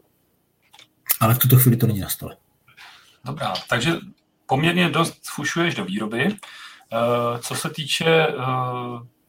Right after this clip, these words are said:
Speaker 2: pozice nějakého master blendera, tu, tu předpokládám, že taky zastáváš vlastně ty. To znamená, vybíráš, eh, ty sudy, nebo kdy je nejvhodnější doba je stočit, kdy,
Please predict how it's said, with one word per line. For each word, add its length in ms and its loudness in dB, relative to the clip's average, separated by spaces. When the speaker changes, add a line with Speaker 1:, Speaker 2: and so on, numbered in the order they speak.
Speaker 2:
pozice 440 -2
nějakého 400 2
master 400 4
blendera, 600 2
tu, 220 0
tu 120 -6
předpokládám, 680 4
že 100 -4
taky 240 -6
zastáváš 800 4
vlastně 280 -6
ty. 400 -4
To 60 -20
znamená, 320 4
vybíráš, 880 2
eh, 240 -4
ty 120 -8
sudy, 440 0
nebo 180 -2
kdy 160 -2
je 120 2
nejvhodnější 640 -2
doba 500 6
je 160 -4
stočit, 560 -6
kdy, 400 -2